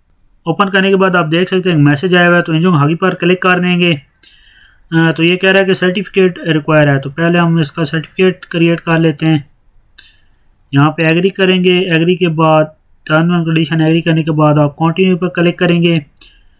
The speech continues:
तो यहाँ पे आप अपना जो mobile number है और जो आपका,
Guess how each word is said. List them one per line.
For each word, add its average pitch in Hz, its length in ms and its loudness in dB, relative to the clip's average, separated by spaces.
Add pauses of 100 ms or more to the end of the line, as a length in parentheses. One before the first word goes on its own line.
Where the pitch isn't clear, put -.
(180)
तो 143 100 0
यहाँ 135 240 2
पे 175 120 -6
आप 170 180 0
अपना 170 320 -2
जो 156 140 0
mobile 151 340 2
number 170 420 0
है 165 120 0
और 143 240 0
जो 151 320 2
आपका, 147 840 0